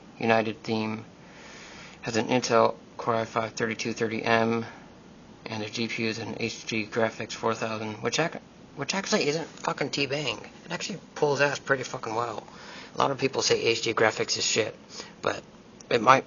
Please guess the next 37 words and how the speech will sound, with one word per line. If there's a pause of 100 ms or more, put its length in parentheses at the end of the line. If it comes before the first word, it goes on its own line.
(140)
might
just
be
the
Linux
drivers
that
I
made, (100)
or
not (120)
I
made,
but (460)
I
compiled
the (400)
kernel
mo-, (100)
the, (200)
not
module,
but
it's
built
into
the
kernel. (800)
I
compiled
the, (140)
or
enabled
the
config (360)
for
the